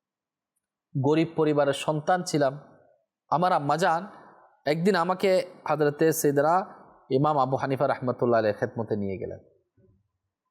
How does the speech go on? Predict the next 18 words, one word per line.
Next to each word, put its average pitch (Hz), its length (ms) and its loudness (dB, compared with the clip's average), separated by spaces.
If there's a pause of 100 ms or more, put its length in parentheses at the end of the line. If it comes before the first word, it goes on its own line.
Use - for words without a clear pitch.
(300)
যে, 127 100 0
'হুজুর, 135 260 2
আমার 127 180 0
ছেলেকে 127 340 0
গ্রহণ 104 300 0
করুন।' - 540 -12
তো 196 80 2
আমি 175 220 2
সেখানে 185 380 0
পড়তে 170 280 2
রইলাম। 160 360 2 (1500)
আমার 147 220 -2
আম্মাজান 127 440 -2 (680)
ঘরে 147 200 4
এসে 143 160 -2
আমাকে 131 260 -2
বললেন, 120 360 0
'বৎস, 117 260 -2